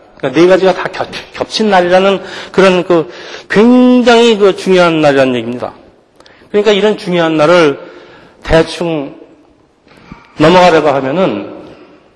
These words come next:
그 여러분 남자들 잘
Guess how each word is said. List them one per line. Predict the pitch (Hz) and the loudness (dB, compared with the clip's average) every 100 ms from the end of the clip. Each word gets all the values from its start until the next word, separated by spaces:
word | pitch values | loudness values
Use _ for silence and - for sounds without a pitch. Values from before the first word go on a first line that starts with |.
| _ _ _ _ _ _ _ | _ _ _ _ _ _ _
그 | 117 117 110 110 - - _ _ _ 139 | -8 -6 -6 -10 -14 -20 _ _ _ -4
여러분 | 131 156 160 151 135 156 - - _ _ _ _ | 0 0 0 -4 -6 -12 -18 -20 _ _ _ _
남자들 | 123 135 131 135 123 104 - | -4 -2 -2 -2 -4 -6 -10
잘 | 113 120 113 | -6 -4 -6